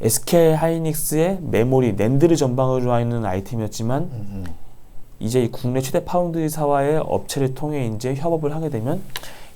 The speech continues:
Speaker 1: 이제 시스템 반도체에 들어가는 시스템 반도체 아이씨를 개발할 수가 있다라는
Speaker 2: 음, 음, 음.
Speaker 1: 더 큰 시장에서 더 높은 밸류를 받을 수 있는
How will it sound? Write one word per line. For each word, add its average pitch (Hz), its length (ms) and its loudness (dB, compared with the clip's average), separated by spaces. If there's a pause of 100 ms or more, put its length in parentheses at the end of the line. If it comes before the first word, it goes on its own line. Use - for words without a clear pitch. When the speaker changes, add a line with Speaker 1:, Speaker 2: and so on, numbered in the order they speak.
Speaker 1:
이제 135 180 2
시스템 196 420 0
반도체에 160 440 -2
들어가는 123 360 2
시스템 175 380 -4
반도체 131 320 -4
아이씨를 98 460 -4
개발할 101 320 -4
수가 101 240 -6
있다라는 92 400 -6
Speaker 2:
음, 95 160 -6
음, - 0 -
음. - 420 -8
Speaker 1:
더 113 140 0
큰 - 280 -2
시장에서 175 400 0
더 135 120 -2
높은 147 400 -2
밸류를 131 300 2
받을 110 240 -2
수 113 200 -6
있는 107 380 -2